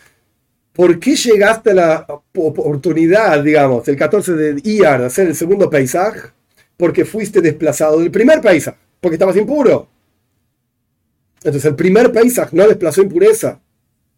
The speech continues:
Mipnei Tuma de Jesús. Lo desplazaste por, al tipo este para hacer la ofrenda de Pesaj el catorce de Nisan, porque el tipo estaba impuro,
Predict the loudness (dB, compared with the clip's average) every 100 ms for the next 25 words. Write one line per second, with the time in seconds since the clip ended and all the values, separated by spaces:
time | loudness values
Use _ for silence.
0 | -8 -6 -4 0 0 0 0 2 0 -2
1 | -2 -4 -8 _ -6 -2 -2 -4 -4 -4
2 | -4 -4 -4 -2 -4 -4 -2 0 0 -2
3 | -6 -6 -4 -2 -2 0 0 0 2 2
4 | 2 -4 -6 -6 -4 -4 -4 -4 -2 -4
5 | -4 -8 -8 _ -6 -4 -2 -4 -4 -2
6 | -4 -2 0 2 2 -2